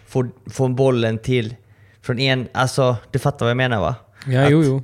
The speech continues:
Speaker 2: Men om det är
Speaker 1: Ja.
Speaker 2: jätte-, jättetydligt så är det en sak. Men om, om det är så här, ja, jag kan tycka att om man inte, alltså, om ingen annan uppfattar det och bollen rör sig i en ganska normal vinkel ändå, eller?
Speaker 1: Alltså, här, här, spelaren som dömer detta slaget är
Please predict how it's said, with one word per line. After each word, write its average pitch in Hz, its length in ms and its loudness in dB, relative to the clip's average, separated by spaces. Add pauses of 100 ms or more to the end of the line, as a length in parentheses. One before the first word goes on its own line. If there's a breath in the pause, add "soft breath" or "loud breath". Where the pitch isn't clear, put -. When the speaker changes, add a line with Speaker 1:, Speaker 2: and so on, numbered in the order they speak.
Speaker 2:
Men 151 160 2
om 156 100 4
det 151 60 4
är 151 80 4
Speaker 1:
Ja. 151 100 4
Speaker 2:
jätte-, 170 260 2
jättetydligt 139 640 2
så 156 80 -2
är 147 100 2
det 139 140 2
en 117 160 -2
sak. 107 340 -4
Men 123 100 -4
om, 127 160 -2
om 135 200 -4
det 131 80 2
är 131 60 2
så 135 100 0
här, 120 140 2 (220 loud breath)
ja, - 120 -14 (180)
jag 131 140 -4
kan 117 100 -2
tycka 123 220 -2
att 110 100 -6
om 127 100 -4
man 131 140 0
inte, 123 380 -2 (380)
alltså, 120 160 -6
om 135 160 -2
ingen 135 220 0
annan 139 200 0
uppfattar 120 500 -2
det 98 160 -8 (400)
och 113 100 -6
bollen 113 320 0 (120)
rör 127 200 2
sig 113 140 -4
i 110 40 -2
en 113 140 -2
ganska 117 240 -4
normal 110 500 0 (180)
vinkel 113 540 -2 (140)
ändå, 120 420 0 (260 soft breath)
eller? 131 200 -2 (140)
Speaker 1:
Alltså, 147 220 2
här, 170 320 2
här, 156 440 0 (260)
spelaren 190 460 2
som 143 240 2
dömer 156 340 4
detta 175 320 2
slaget 147 420 0
är 156 40 2